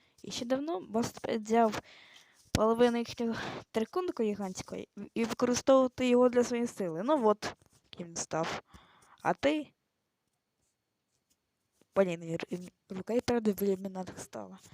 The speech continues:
Але правда в тому, що, що Бастапет більш не має руки. Так що замість нього <laughs> оця рука, яка м-, лі-, летить.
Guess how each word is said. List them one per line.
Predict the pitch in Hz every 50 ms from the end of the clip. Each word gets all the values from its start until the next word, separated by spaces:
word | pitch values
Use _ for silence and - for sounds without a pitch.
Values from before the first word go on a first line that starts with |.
| - - - - - - - - - - - - - - - - - - - - _ _ _ _
Але | - - 220 233 233
правда | 226 - 240 247 254 247 240 233 240
в | 240
тому, | - - 302 294 285 269
що, | - - - - 226 226 226 226 220 220 214 208 - _ _ - - _ _ _ _ _ _ _ _ _ _ - - - _ _ _ _ _ _ _ -
що | - - 220
Бастапет | 220 220 214 - - 226 226 - 247 247 - - - _ _ _ _ -
більш | - 226 233 226 - -
не | 220
має | 220 220 214 214 196
руки. | 190 208 - - 226 196 - _ - -
Так | - 214 -
що | - 226
замість | 220 226 226 220 226 - -
нього | 247 240 220 - - - -
<laughs> | - - 233
оця | 214 - - 220 208
рука, | 214 202 - 175 170 170 - - - 160
яка | 175 - - - 214
м-, | 214 202 196 - - - -
лі-, | - - 208 190 - -
летить. | 196 - - 175 175 - - - -